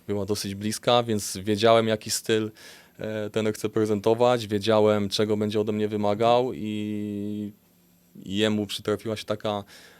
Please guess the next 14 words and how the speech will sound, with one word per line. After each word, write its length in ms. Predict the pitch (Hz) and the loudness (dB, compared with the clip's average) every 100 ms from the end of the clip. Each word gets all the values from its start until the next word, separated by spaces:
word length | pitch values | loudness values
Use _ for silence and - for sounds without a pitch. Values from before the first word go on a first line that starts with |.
| _ - | _ -14
e, 180 | 98 98 | -8 -4
świetna 280 | - 107 110 | -2 -2 -2
okazja, 340 | 104 110 104 | -2 -2 -2
że 100 | 98 | -2
może 180 | 104 101 | -2 -2
prowadzić 440 | 101 107 110 104 - | 0 0 0 -4 -8
klub 220 | 110 104 | -8 -6
w 40 | |
Ekstraklasie, 580 | 107 - 104 113 - 127 | -4 -4 -2 -2 -2 -6
więc 500 | 117 113 - - - _ - - _ - | -6 -8 -8 -8 -10 _ -20 -20 _ -8
po 80 | 110 | 0
telefonie 520 | 110 107 - 117 113 | 2 2 0 0 0
od 100 | 101 | 0
Dawida 580 | 104 104 107 110 110 | -2 -2 0 2 2